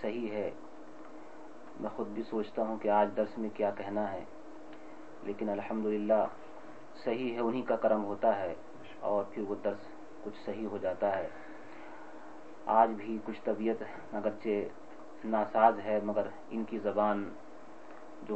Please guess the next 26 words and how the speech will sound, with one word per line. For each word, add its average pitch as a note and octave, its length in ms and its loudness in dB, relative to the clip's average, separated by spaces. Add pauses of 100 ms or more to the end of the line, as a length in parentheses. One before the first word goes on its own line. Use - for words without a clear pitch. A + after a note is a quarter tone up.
فرمایا G#2 480 4
ہے A2 100 2
وہ G#2 120 2 (100)
قبول G#2+ 280 0
ہو A2 220 0
گئی، G#2 280 2
تو G#2 60 0
انشاءاللہ G2 440 -2
آج G#2 260 8
ان G2 160 -2
کا F#2 200 2 (300)
فیض G#2+ 240 0
ملے A2 280 4
گا A2 100 6
اور F#2+ 160 4
پھر F#2 100 -4
آپ G2 340 2
کو F#2 160 -2 (2250)
جو C#3 80 8
کچھ C3 180 2
بھی C3 140 2
ہوگا A#2+ 300 8
وہ G#2+ 160 8
آپ G2 200 4
کو G#2 80 -2
انشاءاللہ G#2 320 -2